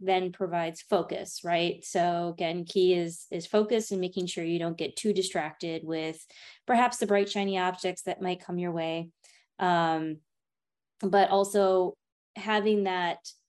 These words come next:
that's, that North Star, I, I don't know if that's the right word or so, to always go back to. And that doesn't mean that you can't change it or change direction, but it will make you pause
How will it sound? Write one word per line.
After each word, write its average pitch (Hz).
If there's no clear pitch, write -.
that's, -
that 196
North 240
Star, 214
I, 196
I -
don't 196
know 196
if 185
that's 190
the 196
right 190
word 190
or -
so, 190
to 185
always 226
go 226
back 170
to. 196
And 196
that 185
doesn't 240
mean 208
that 202
you 190
can't 185
change 208
it 240
or 190
change 196
direction, 220
but 190
it 185
will 190
make 196
you 233
pause 214